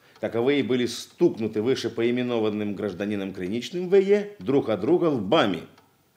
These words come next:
Силою повлекший взаимную потерю сознания вышеназванными бандитами. А гражданин... Ты меня слушаешь?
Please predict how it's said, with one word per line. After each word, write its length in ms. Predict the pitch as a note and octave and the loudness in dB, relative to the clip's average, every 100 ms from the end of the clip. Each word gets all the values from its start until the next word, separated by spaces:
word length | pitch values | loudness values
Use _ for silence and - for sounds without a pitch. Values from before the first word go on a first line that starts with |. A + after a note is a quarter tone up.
| - - _ _ _ - - - | -20 -20 _ _ _ -20 -20 -14
Силою 680 | - - C#3+ A3+ F3+ G#2+ F#2+ - - | -12 -6 -2 2 2 2 -4 -10 0
повлекший 540 | B2+ A2+ E3+ F#3 F3 | 0 2 0 0 0
взаимную 460 | B2 A#2+ E3 E3 D#3 | 2 2 2 2 0
потерю 420 | C#3+ C3 D#3+ D3+ | 0 0 2 2
сознания 600 | D3 A#2 G#2 F3 G#3 F3 | 2 -2 0 -2 0 0
вышеназванными 720 | C3+ - B2+ D3 D3 D#3+ E3+ | -2 -2 0 0 -2 -2 -2
бандитами. 840 | C#3+ E3+ F#3+ B2 G2 - G2 F#2 F2+ B2 F3+ - - - | 0 0 0 -4 -6 -4 -4 -2 -2 -4 -6 -6 -8 -4
А 100 | A#2 | -4
гражданин... 640 | C3 C#3 B2+ D3 E3+ - - _ _ _ _ _ - | -2 -4 -4 -2 -4 -4 -12 _ _ _ _ _ -10
Ты 80 | A2+ | -6
меня 140 | C3 | -6
слушаешь? 460 | C#3 G3 G#2+ - | -6 -10 -12 -16